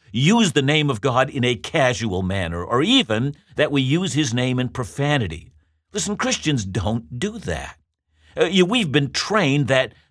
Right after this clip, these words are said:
the name of God is to be used in worship or prayer, or when we discuss theology or biblical truth. We never even use God as an expression. We've trained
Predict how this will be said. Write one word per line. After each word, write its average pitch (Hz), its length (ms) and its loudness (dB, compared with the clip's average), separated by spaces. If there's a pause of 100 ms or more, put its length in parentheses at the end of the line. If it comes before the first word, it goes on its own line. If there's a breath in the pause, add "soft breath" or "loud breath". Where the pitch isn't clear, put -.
the 143 100 2
name 185 380 2
of 160 140 4
God 120 280 2
is 117 100 -6
to 120 100 -6
be 120 80 -2
used 127 340 -2
in 95 220 -2
worship 120 560 -2
or - 80 -16
prayer, - 600 -2 (460 soft breath)
or 120 80 -2
when 139 180 2
we 135 100 4
discuss 135 440 0 (160 soft breath)
theology 147 720 2
or 98 120 -4
biblical 101 420 -2
truth. - 640 -8 (480 soft breath)
We 233 140 2
never 233 260 4
even 160 300 2
use 175 360 2
God 131 360 0
as 110 120 -4
an 110 100 -4
expression. 127 680 -4 (260 loud breath)
We've 226 460 2
trained 185 480 2